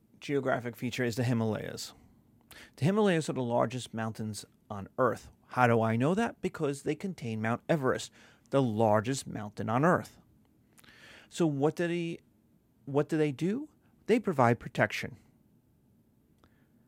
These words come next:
All of these Central Asian nomadic tribes that are going back and forth from, from conquering parts of India to conquering parts of Iran,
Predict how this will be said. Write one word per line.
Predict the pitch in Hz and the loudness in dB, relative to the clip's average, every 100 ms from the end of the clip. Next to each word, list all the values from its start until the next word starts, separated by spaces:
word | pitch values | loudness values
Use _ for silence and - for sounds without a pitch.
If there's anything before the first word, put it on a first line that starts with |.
| _ _ _ - | _ _ _ 6
All | 160 202 226 226 | 8 8 6 2
of | |
these | 175 170 | 0 -2
Central | - 147 139 147 | -2 -4 -4 -6
Asian | - 120 117 120 113 | -2 0 0 -2 0
nomadic | 120 117 113 127 | 2 2 2 0
tribes | - - 110 104 - | -2 -4 -4 -4 -6
that | - | -10
are | - | -12
going | - 101 131 135 131 | -8 -4 -2 0 -2
back | 117 120 120 185 | -2 -2 -2 -4
and | 165 | -6
forth | - 139 127 | 0 0 0
from, | - 117 117 - | -6 -12 -12 -16
from | - 117 113 | -12 -8 -8
conquering | - - 127 151 143 | -8 -6 -6 -4 -6
parts | 139 139 - | -4 -6 -4
of | 135 | -6
India | 123 120 120 127 - - - | -4 -4 -2 -4 -6 -18 -14
to | 120 | -12
conquering | - - 117 123 139 | -12 -8 -6 -4 -4
parts | - 135 156 | -4 -6 -2
of | 151 | 0
Iran, | 147 117 107 104 | 0 0 -2 -2